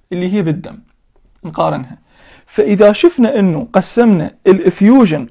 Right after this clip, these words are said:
البروتينات الموجودة بالإفيوجن على البروتينات الموجودة بالسيرم اللي هو بالدم نقصد بيها، وطلعت النتيجة أقل من صفر فاصلة خمسة،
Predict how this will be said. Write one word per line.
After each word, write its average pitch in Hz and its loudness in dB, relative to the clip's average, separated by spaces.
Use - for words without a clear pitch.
البروتينات 185 -4
الموجودة 185 -4
بالإفيوجن 180 -6
على 226 4
البروتينات 202 0
الموجودة 175 0
بالسيرم 190 -2
اللي 160 -6
هو 160 -4
بالدم 160 -4
نقصد 160 -10
بيها، 147 -6
وطلعت 254 -4
النتيجة 196 -6
أقل 302 0
من 220 -2
صفر 226 -4
فاصلة 185 -6
خمسة، 170 -4